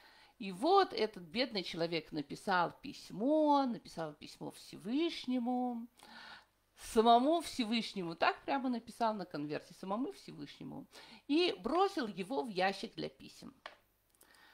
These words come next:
Почтальон, увидев такое смешное письмо,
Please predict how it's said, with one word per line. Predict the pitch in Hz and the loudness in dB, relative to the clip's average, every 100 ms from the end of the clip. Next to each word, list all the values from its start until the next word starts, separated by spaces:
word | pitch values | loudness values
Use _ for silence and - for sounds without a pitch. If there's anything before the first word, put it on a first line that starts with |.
| _ _ | _ _
Почтальон, | - 170 - 165 151 196 277 269 | -8 -8 -6 -6 -4 -2 -2 -2
увидев | 160 180 208 202 - | -4 -8 -6 -8 -6
такое | 170 - 214 214 | -10 -2 0 0
смешное | 202 185 165 - 202 233 | -2 -8 -8 -4 -2 0
письмо, | 208 - 147 - 143 127 185 | -2 -8 -12 -8 -8 -6 -6